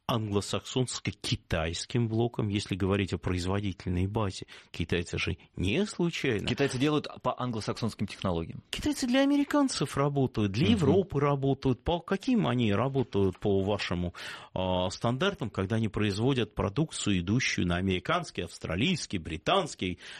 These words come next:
Speaker 1: э, европейский, какие угодно, э, японский и все остальные рынки? А это очень серьезно. Так один японский рынок, господи, он почти что по размерам России. Он маленький, он сконцентрирован, там ничего и тащить не надо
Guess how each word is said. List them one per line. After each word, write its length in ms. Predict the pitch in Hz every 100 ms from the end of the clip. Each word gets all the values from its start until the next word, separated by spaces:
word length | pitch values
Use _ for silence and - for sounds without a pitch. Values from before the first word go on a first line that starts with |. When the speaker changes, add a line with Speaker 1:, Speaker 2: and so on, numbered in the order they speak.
| -
Speaker 1:
э, 100 | -
европейский, 840 | 85 87 90 95 175 208 - 107 92
какие 300 | 101 - 113
угодно, 560 | 101 101 90 69 64 76
э, 20 |
японский 800 | - 82 - 170 170 - 92 87
и 20 |
все 200 | - 107
остальные 440 | - 101 101 104
рынки? 340 | 92 87 - - - _ _ _ - _ -
А 120 | 95
это 120 | 95
очень 220 | 113 - 90
серьезно. 520 | - 104 101 98 - _ _ _ _ _ _
Так 180 | - 294
один 240 | 302 277 226
японский 500 | 214 208 175 - 156
рынок, 260 | 147 90
господи, 420 | 101 110 - 90
он 140 | 98 95
почти 400 | 110 - - 151
что 180 | - -
по 160 | 95
размерам 540 | 95 98 110 107 98 92
России. 500 | 101 - - - - - - _ -
Он 120 | 110
маленький, 400 | 120 170 139 98
он 100 | 95
сконцентрирован, 720 | 87 107 98 113 147 151 92 85
там 160 | 95
ничего 240 | 95 - 101
и 20 |
тащить 340 | 110 - 175 110
не 120 | 98
надо 320 | 85 73